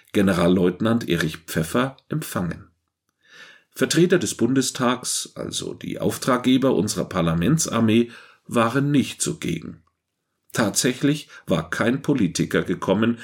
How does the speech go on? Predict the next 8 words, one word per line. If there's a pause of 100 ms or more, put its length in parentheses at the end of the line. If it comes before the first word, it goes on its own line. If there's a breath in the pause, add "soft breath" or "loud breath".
(320 loud breath)
kein
Angehöriger
der
Bundesregierung, (480 loud breath)
der
Bundespräsident
auch
nicht,